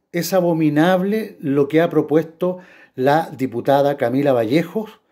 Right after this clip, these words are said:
porque hay que tomar en cuenta una cosa. Una nueva constitución no es cualquier ley en la República. La nueva constitución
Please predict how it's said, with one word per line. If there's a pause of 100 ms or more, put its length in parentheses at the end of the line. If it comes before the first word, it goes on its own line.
(920)
porque (100)
hay
que
tomar
en
cuenta
una
cosa. (1500)
Una
nueva
constitución
no
es (120)
cualquier
ley
en
la
República. (920)
La
nueva
constitución